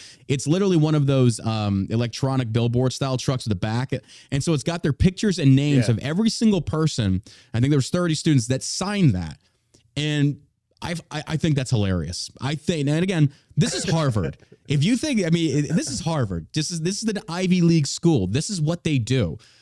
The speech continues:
Speaker 1: This is the breeding and indoctrinating ground of liberals. They're educated idiots. I thought this was just hilarious to me.
Speaker 2: Yeah, dude, it, I do think that's also hilarious.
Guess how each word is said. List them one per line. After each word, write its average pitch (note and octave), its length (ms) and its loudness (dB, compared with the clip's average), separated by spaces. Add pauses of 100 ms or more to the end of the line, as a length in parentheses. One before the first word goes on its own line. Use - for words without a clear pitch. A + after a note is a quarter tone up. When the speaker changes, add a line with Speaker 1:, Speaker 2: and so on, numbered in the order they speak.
Speaker 1:
This D3+ 140 2
is E3+ 80 -4
the F3 80 6
breeding D#3+ 380 4
and D3 80 4
indoctrinating C#3 580 2
ground C3 280 2
of G#2 220 -2
liberals. G#2 340 2
They're A2 180 -2
educated B2 460 2
idiots. G2+ 340 2 (680)
I G3+ 120 -6
thought F#3 260 -2
this D#3 140 0
was B2+ 80 -2
just A2+ 160 -6
hilarious F#2+ 460 0
to G2 80 0
me. E2 240 -4 (1500)
Speaker 2:
Yeah, B2+ 380 -4 (220)
dude, C#3 320 -4 (240)
it, B2+ 160 -14 (440)
I E3 140 -2
do D#3 140 0
think B2+ 160 -4
that's A2+ 200 -8
also G#2+ 280 -8
hilarious. G2 480 -8